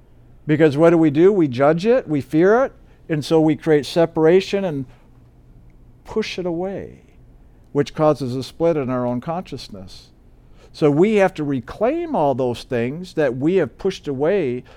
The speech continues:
and split within ourselves. Yep. Oh my God, there's that awful, horrible person that I am or I was.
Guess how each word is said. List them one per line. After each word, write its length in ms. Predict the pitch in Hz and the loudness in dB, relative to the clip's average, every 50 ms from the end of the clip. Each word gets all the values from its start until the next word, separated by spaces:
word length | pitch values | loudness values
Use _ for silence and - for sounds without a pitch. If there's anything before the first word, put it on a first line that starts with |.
| - - - | -20 -10 -8
and 160 | 151 143 123 | -6 -6 -6
split 340 | - - - 196 240 254 - | -10 -4 0 0 0 0 -2
within 320 | 147 143 127 - 139 131 | -4 -8 -6 -6 -6 -6
ourselves. 840 | 139 143 139 - - 285 320 254 143 98 82 85 - - - - _ - - - - - - _ - - - _ - - - - | -6 -8 -8 -8 -8 -8 -8 -8 -10 -10 -12 -16 -20 -20 -20 -20 _ -20 -20 -20 -20 -20 -20 _ -20 -20 -20 _ -20 -20 -20 -10
Yep. 340 | - 123 156 185 196 - - - - - - | -2 2 4 4 4 2 -2 -12 -20 -14 -12
Oh 100 | 123 135 | -10 -8
my 160 | 147 151 156 151 | -4 -2 -2 -2
God, 280 | 139 156 147 135 113 | 0 0 0 0 0
there's 220 | 113 127 135 139 127 | 0 -2 -2 -2 -2
that 120 | 139 120 | -4 -4
awful, 420 | 120 120 131 139 131 - 135 135 117 | 0 0 0 0 -2 -4 -6 -6 -6
horrible 360 | 135 127 127 131 123 127 131 | -4 -4 -2 -2 -2 -4 -6
person 720 | 123 - 135 131 127 - - 123 117 110 107 107 104 113 - - - - - - _ _ _ - _ _ _ _ - | -6 -4 -6 -6 -6 -6 -8 -8 -8 -6 -6 -8 -10 -14 -18 -20 -20 -20 -20 -20 _ _ _ -20 _ _ _ _ -8
that 160 | 123 127 120 | -4 -2 0
I 120 | 120 117 117 | 0 0 0
am 420 | 120 123 123 131 139 135 135 135 | 0 0 0 0 0 -2 -2 -2
or 160 | 123 110 107 | -4 -4 -2
I 80 | 104 101 | -4 -4
was. 800 | 104 104 113 117 123 127 131 131 135 143 139 143 - - - | -4 -4 -2 0 0 0 0 0 -2 -4 -8 -12 -18 -20 -20